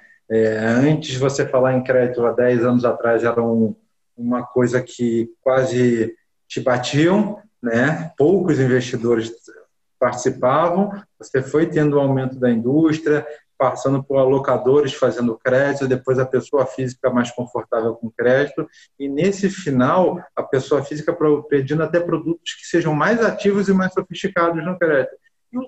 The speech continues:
SUPRA é isso. Então, é um fundo que foi montado em um ambiente de juros baixos, as pessoas pedem com mais velocidade, mas mesmo no ambiente que o juros suba,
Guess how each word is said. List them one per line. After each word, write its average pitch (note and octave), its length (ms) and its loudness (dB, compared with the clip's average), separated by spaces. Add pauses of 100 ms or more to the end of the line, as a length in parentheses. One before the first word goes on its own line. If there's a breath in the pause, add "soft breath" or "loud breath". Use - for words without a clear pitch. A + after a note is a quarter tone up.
SUPRA B3+ 340 0
é A#3 80 2
isso. - 360 0 (260)
Então, F3+ 260 0
é - 20 4
um A3 100 4
fundo F#3+ 300 2
que - 140 -2
foi F3 280 0
montado D#3 800 0
em C3+ 80 -4
um C#3+ 140 -8
ambiente C#3 480 -4
de - 100 -18
juros B2+ 340 -4
baixos, A#2+ 300 0
as - 80 -16
pessoas A#2+ 360 -10
pedem C#3 420 -2
com - 80 -10
mais C3 180 0
velocidade, C3 1040 -2 (260 soft breath)
mas D3 220 -2
mesmo F3+ 240 2
no G3+ 80 2
ambiente F#3 460 2
que F#3 80 -4
o E3 100 0
juros C#3 320 -2
suba, F3 500 0